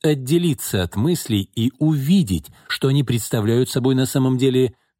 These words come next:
последовательность слов и образов. Когда нам удается это сделать, сознание уже не может руководить нами,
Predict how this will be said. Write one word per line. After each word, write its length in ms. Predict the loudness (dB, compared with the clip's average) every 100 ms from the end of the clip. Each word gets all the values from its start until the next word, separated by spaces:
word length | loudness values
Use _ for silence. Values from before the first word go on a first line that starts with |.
| -6
последовательность 1000 | -4 -4 -2 0 0 0 0 0 -2 -4
слов 360 | -4 0 0 -2 _ _ _ _
и 100 | 2
образов. 600 | 2 2 -2 -4 -6 -12 _ _ _ _
Когда 280 | 0 2 2
нам 140 | 2
удается 460 | 2 4 2 2 -2
это 180 | 0
сделать, 600 | -2 0 0 0 0 -4 -14
сознание 640 | -4 -2 0 2 4 2 2
уже 240 | 0 0
не 100 | 2
может 380 | 2 2 0 0
руководить 720 | 0 0 0 2 0 -2 0
нами, 420 | 0 2 0 -4